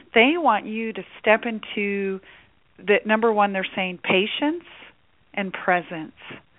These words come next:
And they're really expressing to you to step into the fertile, your fertility, the fertile ground of who you are as a soul or being. And that is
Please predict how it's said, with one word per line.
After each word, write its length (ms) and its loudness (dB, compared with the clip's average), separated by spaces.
And 160 0
they're 160 0
really 800 0
expressing 680 -2
to 60 -6
you 500 -4
to 60 -8
step 320 4
into 360 -10
the 120 -6
fertile, 480 2
your 140 -4
fertility, 720 -4
the 120 -6
fertile 300 -2
ground 520 -4
of 120 -4
who 140 -6
you 220 -6
are 340 -2
as 160 -6
a 60 -10
soul 340 -2
or 120 -6
being. 540 -8
And 180 -4
that 260 4
is 280 -8